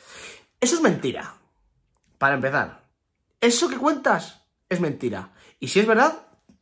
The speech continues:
demuéstralo. Saca pruebas. Llevas años contando esa historia. Saca pruebas. Yo estoy cansado, estoy cansado de que habléis del Real Madrid y digáis cosas del Real Madrid sin pruebas.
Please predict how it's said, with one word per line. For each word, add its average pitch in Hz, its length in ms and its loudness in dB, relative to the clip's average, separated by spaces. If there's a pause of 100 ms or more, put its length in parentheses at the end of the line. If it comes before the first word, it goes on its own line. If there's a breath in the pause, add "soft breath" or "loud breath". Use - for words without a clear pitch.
(120)
demuéstralo. 131 680 -8 (120)
Saca - 360 -6
pruebas. 247 480 4 (360 soft breath)
Llevas 160 260 2
años 220 320 2
contando 170 380 0
esa 156 120 -4
historia. 120 480 -6 (100)
Saca 190 400 -2
pruebas. 110 580 -8 (640)
Yo 151 80 -2
estoy 208 160 -4
cansado, 196 840 2 (100)
estoy - 180 -4
cansado 190 840 2 (420 soft breath)
de 156 140 -2
que 160 80 0
habléis 156 300 2
del 214 160 4
Real 185 320 6
Madrid 185 320 4
y 185 100 -2
digáis 170 320 2
cosas 196 380 0
del 147 160 -2
Real 139 340 0
Madrid 196 380 2 (260 loud breath)
sin 160 400 -2
pruebas. 202 520 2